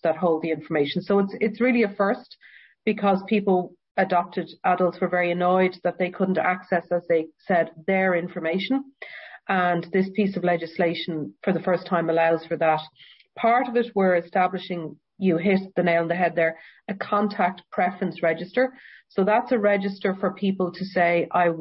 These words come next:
I'm a birth parent, I'm an adult adoptee, I'm a relative of either, I'd like to get in touch, I'd like to find out more."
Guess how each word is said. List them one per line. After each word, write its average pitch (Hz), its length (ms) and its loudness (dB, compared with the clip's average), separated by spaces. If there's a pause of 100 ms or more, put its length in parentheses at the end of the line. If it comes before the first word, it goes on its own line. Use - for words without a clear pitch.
(120)
I'm 175 220 0
a 160 60 -4
birth 220 340 0
parent, 214 480 0
I'm 175 160 -2
an 165 80 -4
adult 175 340 0
adoptee, 190 680 0 (320)
I'm 185 160 0
a 175 80 2
relative 196 480 2
of 175 120 2
either, 175 380 0
I'd 185 100 2
like 175 220 -2
to - 80 -16
get 170 160 0
in 165 100 -8
touch, 233 320 0 (160)
I'd 180 140 -4
like 165 160 -2
to - 100 -20
find 165 220 0
out 160 180 2
more." 185 380 4